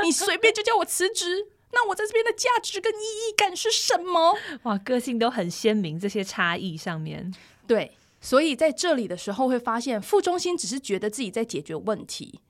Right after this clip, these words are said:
Speaker 1: 然后头中心只是在思考各种的危机，有可能出现的风险。心中心其实只是在表达情绪最真实的一面，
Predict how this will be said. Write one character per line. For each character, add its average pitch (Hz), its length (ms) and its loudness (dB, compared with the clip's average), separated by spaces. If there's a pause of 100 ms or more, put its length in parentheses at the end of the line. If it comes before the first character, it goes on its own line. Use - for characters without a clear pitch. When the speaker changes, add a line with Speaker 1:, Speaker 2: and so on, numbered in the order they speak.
(140)
Speaker 1:
然 156 140 -2
后 269 180 -2
头 208 240 -2
中 214 220 -2
心 226 200 -2
只 156 120 -6
是 170 140 -8
在 220 160 -2
思 233 340 -6
考 - 320 -12
各 285 180 0
种 160 220 -10 (100)
的 147 300 -8
危 170 340 -4
机， 160 500 -12 (340)
有 214 140 0
可 220 200 -4
能 170 120 -8
出 226 140 -6
现 214 160 -6
的 180 80 -8
风 254 300 -2
险。 - 240 -6 (540)
心 359 280 -2
中 359 220 -2
心 359 180 -2
其 294 140 -4
实 226 160 -4
只 240 160 -6
是 247 160 -4
在 208 140 0
表 196 280 -4
达 165 360 -10
情 165 440 -4
绪 214 520 -4
最 294 180 -4
真 262 300 -2
实 196 180 -6
的 160 120 -12
一 160 120 -18
面， 165 260 -14